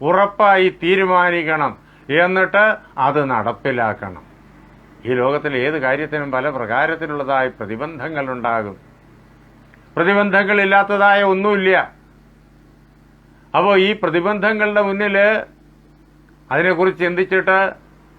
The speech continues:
നിരാശരായിട്ട് തളർന്നു പോകുന്നവരാണ് ഈ ലോകത്തിൽ അധികം പേരും. ചിലരാകട്ടെ ആദ്യമേ അങ്ങനെ തളരും,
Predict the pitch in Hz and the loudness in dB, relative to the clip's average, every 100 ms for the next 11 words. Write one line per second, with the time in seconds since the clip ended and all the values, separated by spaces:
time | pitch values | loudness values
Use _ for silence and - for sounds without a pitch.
0 | _ - 127 170 185 180 196 185 185 185 | _ -6 0 2 2 0 0 2 0 0
1 | 185 160 170 175 185 185 185 190 180 180 | 0 2 0 0 0 2 2 2 2 2
2 | 190 190 190 170 175 185 185 165 139 196 | 2 0 0 2 0 0 0 0 0 -2
3 | 190 190 170 - - - - - - - | 0 0 0 -4 -16 -20 -20 -20 -20 -20
4 | - - - - _ - - - _ - | -20 -20 -20 -20 _ -20 -20 -20 _ -20
5 | - 135 165 165 165 170 175 170 170 - | -4 2 4 4 2 0 -2 -2 -4 -10
6 | _ _ _ _ _ _ _ 123 160 160 | _ _ _ _ _ _ _ 0 2 2
7 | 185 190 202 208 196 196 185 185 185 190 | 2 2 2 2 2 2 4 4 2 0